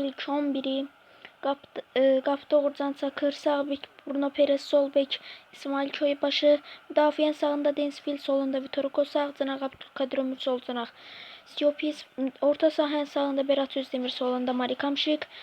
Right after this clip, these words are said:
hücumun sağında Cornelius, solunda Envakayeme. Göztepe'nin ilk on biri Gafta, İrfan Can, Eribayat,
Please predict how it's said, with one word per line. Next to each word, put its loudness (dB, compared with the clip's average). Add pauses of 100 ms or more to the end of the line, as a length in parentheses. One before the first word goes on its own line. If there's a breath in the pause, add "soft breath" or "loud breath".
(320 loud breath)
hücumun 2
sağında 2
Cornelius, 6
solunda 2 (520 loud breath)
Envakayeme. 0
Göztepe'nin 2
ilk -2
on -2
biri 4
Gafta, 0
İrfan 0
Can, -2
Eribayat, 0